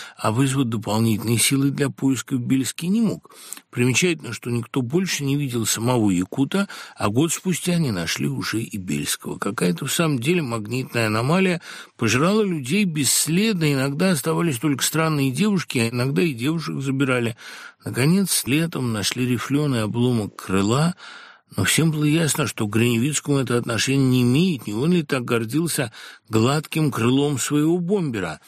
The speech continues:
Могло, конечно, подумал тогда Броуман, легко могло при падении или при иной катастрофе так смять гладкое крыло, чтобы оно стало рифленым.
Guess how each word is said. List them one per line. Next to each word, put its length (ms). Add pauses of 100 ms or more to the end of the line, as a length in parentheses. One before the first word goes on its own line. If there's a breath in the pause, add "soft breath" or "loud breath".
(320 loud breath)
Могло, 400
конечно, 540
подумал 420
тогда 320
Броуман, 540
легко 420
могло 420
при 180
падении 600
или 120
при 260
иной 240
катастрофе 760 (360 loud breath)
так 240
смять 340
гладкое 520
крыло, 340
чтобы 260
оно 160
стало 320
рифленым. 640